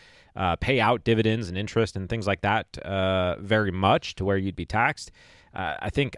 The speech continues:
a lot of people sometimes just write those off as, "Well, they're not retirement accounts," or, "I'm not getting a tax benefit." But,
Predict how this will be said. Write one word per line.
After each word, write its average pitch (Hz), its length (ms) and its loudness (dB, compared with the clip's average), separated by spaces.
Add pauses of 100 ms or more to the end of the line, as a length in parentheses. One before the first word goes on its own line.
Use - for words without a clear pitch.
a 104 60 -2
lot 107 360 2
of 117 160 -2
people 110 460 0
sometimes 101 580 0
just - 240 -4
write 101 240 2
those 104 220 -2
off 101 240 0
as, 82 120 -8
"Well, 101 220 -2
they're 104 140 0
not 120 160 2
retirement 110 400 0
accounts," 78 320 -8
or, 85 100 0
"I'm 90 100 2
not 120 160 4
getting 117 220 -2
a 104 40 -2
tax 117 260 0
benefit." 85 440 -8
But, 98 220 2